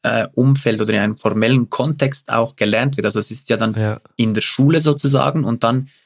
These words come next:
Speaker 1: wenn man das irgendwie in der Freizeit dann auch anwenden muss, dann fühlt man sich so, als sei man in der Schule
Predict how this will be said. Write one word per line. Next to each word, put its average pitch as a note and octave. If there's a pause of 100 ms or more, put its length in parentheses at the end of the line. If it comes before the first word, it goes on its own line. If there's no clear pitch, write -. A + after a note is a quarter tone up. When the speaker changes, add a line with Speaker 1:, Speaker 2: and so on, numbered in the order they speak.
(100)
Speaker 1:
wenn A#2
man B2
das A#2+
irgendwie B2
in A#2+
der A2+
Freizeit C#3
dann A#2
auch A2
anwenden D3
muss, A2+
dann A2+ (480)
fühlt C3+
man C3
sich C3+
so, B2+
als A#2
sei A#2
man B2+
in A#2+
der A#2
Schule G#2+